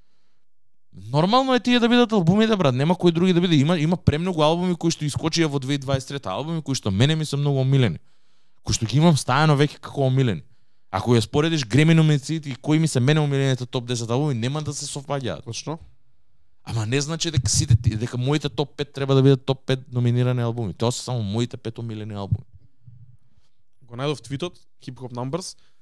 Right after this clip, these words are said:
Speaker 2: Има некои пишува дека, демек, ова е, ова се најдобри номинации од две илјади осумнаеста па навака. Не се сеќавам да преку нив, ама може и да се, и не е
Speaker 1: Може и
Speaker 2: реално.
Speaker 1: да се, може би единственото нешто кое што онака ќе, ќе, ќе само ќе го споредаме, Алфредо, тоа е две и дваесета, значи може би е две и дваесет и прва номинациите.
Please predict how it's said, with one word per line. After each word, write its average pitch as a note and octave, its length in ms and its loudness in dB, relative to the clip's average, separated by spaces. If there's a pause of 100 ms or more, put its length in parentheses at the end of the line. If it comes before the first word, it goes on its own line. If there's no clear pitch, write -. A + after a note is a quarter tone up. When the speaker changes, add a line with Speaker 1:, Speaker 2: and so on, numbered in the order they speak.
(300)
Speaker 2:
Има C#3+ 120 -8
некои D#3 160 -8
пишува E3 320 -6
дека, D3+ 160 -6
демек, D3 280 -6
ова C#3+ 200 -2
е, - 20 -10 (140)
ова C#3+ 180 -4
се - 100 -8
најдобри C3+ 300 2
номинации C3+ 480 2
од B2+ 140 -2
две A#2+ 80 -6
илјади B2+ 180 0
осумнаеста A#2 420 -4
па - 140 -8
навака. A2 380 -4 (500)
Не B2+ 160 -14
се C#3 80 -12
сеќавам C3+ 300 -6
да - 20 -8
преку B2 180 -6
нив, C3+ 140 -4
ама B2 160 -6
може B2+ 300 -4
и - 20 -8
да A#2 120 -6
се, D3 280 -4 (180)
и A#2+ 60 -14
не B2 140 -4
е - 20 6
Speaker 1:
Може G3+ 220 6
и A#3 100 6
Speaker 2:
реално. G3 60 6
Speaker 1:
да G3 40 4
се, E3 200 4
може E3 280 6
би G3 80 4
единственото F3 540 4
нешто E3+ 260 4
кое D#3 220 4
што D3 160 2
онака D3+ 220 0
ќе, C3+ 260 0
ќе, C3 160 0
ќе C3+ 160 -4
само D3 240 2
ќе C3+ 160 0
го A#2+ 60 0
споредаме, D#3+ 560 0 (320)
Алфредо, C3+ 500 2
тоа C#3 160 2
е C3 60 2
две B2+ 180 2
и B2+ 60 2
дваесета, C3+ 580 0
значи A#2+ 220 -8
може C3 220 0
би B2+ 80 2
е A#2 40 -2
две A2 180 -4
и A#2+ 40 -2
дваесет A#2 340 -2
и G#2+ 60 -8
прва B2 280 -6
номинациите. C#3+ 640 -8